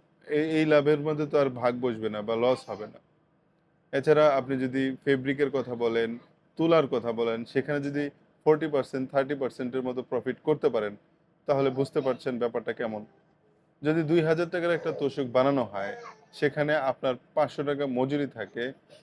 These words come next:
ফেব্রিক আর তুলার মধ্যে ধরেন পনেরোশো টাকা, সেখান থেকে পনেরোশো টাকার মধ্যে পাঁচশো টাকা তো প্রফিট হওয়ারই কথা, তাই না? তাহলে দেখা যায় যে দুই হাজার টাকা বিল হলে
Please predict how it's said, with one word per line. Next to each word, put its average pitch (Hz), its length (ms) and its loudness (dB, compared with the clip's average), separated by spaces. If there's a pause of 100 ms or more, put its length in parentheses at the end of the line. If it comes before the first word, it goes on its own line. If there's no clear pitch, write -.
(160)
ফেব্রিক 147 420 2 (480)
আর 117 320 0 (360)
তুলার 156 260 4
মধ্যে 127 460 -2 (200)
ধরেন 120 280 -4
পনেরোশো 135 400 -4
টাকা, 135 340 -8 (320)
সেখান 127 300 -4
থেকে 131 320 -2 (380)
পনেরোশো 147 300 0
টাকার 135 180 0
মধ্যে 135 180 -2
পাঁচশো 135 280 -2
টাকা 131 180 0
তো 127 80 -2
প্রফিট 127 400 -6
হওয়ারই 110 340 -2
কথা, 110 240 -8
তাই 135 160 -2
না? 139 160 -2 (1080)
তাহলে 139 260 2
দেখা 139 240 2
যায় 147 200 4
যে 113 260 -2 (420)
দুই 143 120 6
হাজার 151 160 4
টাকা 165 180 0
বিল 135 260 2
হলে 120 280 0